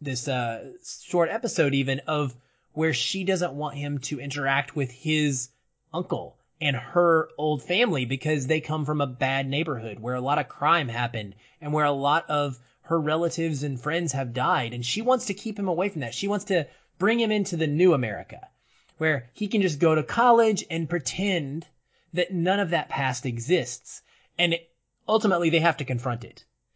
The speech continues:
They have to go back to their roots and they have to realize, like Kayla said in the very beginning, there is no magic camcorder that can press rewind and fix that situation.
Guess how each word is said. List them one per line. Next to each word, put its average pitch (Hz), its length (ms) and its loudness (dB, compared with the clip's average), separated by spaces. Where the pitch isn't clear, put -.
They 147 80 -2
have 151 160 2
to 165 80 0
go 147 260 2
back 160 240 2
to 156 80 -6
their 143 180 0
roots 202 280 -2
and 156 60 -4
they 151 60 -2
have 143 100 -4
to 143 100 -4
realize, 147 520 2
like 135 260 0
Kayla 143 320 2
said 156 180 0
in 151 100 2
the 139 80 2
very 143 260 0
beginning, 127 460 -2
there 156 100 -6
is 175 220 -2
no 196 140 0
magic 147 580 -2
camcorder 139 720 -2
that 156 140 -4
can 156 100 -2
press 156 400 0
rewind 131 640 -2
and 151 160 -6
fix - 360 -8
that 120 180 -4
situation. 131 720 -6